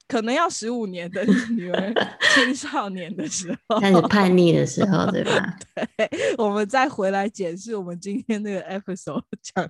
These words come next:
Speaker 1: 到的事情。
Speaker 2: 他应该会让我们失望，可能他
Speaker 1: 会吗？
Speaker 2: 对，如果他叛逆，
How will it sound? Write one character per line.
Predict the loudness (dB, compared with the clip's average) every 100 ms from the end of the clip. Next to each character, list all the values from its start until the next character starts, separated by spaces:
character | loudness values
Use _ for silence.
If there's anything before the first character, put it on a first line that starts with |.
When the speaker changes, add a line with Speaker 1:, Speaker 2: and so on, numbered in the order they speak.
| 0
Speaker 1:
到 | 2
的 | 2 0
事 | -4 -6
情。 | -6 -10 -12 -16 -20 -20 -8
Speaker 2:
他 | -4
应 | -2
该 | 0
会 | -2 -2
让 | -2
我 | -2
们 | -4
失 | -8 -6 -6
望， | -6 -8 -12 -4
可 | 0
能 | 2 2 0
他 | -2 -8 0
Speaker 1:
会 | 2 4
吗？ | 4 4 2 0 0
Speaker 2:
对， | 2 2 0
如 | 0
果 | 2
他 | 0
叛 | -4 -2 2
逆， | 2 2